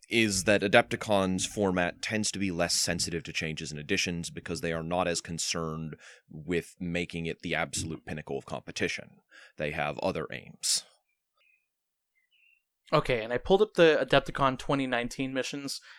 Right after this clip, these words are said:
Speaker 2: uh, and they're, they are similar to I T C and Nova in that there are primary objectives and secondary objectives. The primary objectives are, uh, <clears throat> kind of focused around, uh, Eternal War missions. Um, you get two victory points for contested objectives.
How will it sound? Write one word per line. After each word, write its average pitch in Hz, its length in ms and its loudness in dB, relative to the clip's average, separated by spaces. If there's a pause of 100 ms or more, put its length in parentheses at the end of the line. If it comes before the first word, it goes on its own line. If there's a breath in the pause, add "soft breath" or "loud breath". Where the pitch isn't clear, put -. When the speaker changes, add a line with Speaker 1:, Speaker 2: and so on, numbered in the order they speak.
(140 loud breath)
Speaker 2:
uh, 123 200 8
and 156 180 4
they're, 165 260 6
they 147 100 2
are 175 140 10
similar 165 460 2
to 139 420 -2
I 123 100 8
T 135 200 -4
C 139 200 -2
and 127 100 0
Nova 123 260 2
in 120 140 2
that 117 200 0
there 127 200 8
are 127 260 6 (240 loud breath)
primary 143 400 6
objectives 139 500 0
and 127 240 -2
secondary 156 460 2
objectives. 180 560 0 (400 soft breath)
The 139 240 0 (120)
primary 175 360 8
objectives 160 580 2
are, 127 360 6
uh, 120 340 2 (260)
<clears throat> 202 220 6 (720 loud breath)
kind 165 180 6
of 156 80 0
focused 156 320 4
around, 139 300 2
uh, 123 240 4
Eternal 135 360 0
War 139 240 2
missions. 147 520 -6 (340 loud breath)
Um, 127 160 2
you 131 100 -6
get 135 220 2
two 180 180 2
victory 156 360 0
points 143 320 -4
for 131 160 -4
contested 131 440 -2
objectives. 127 640 -2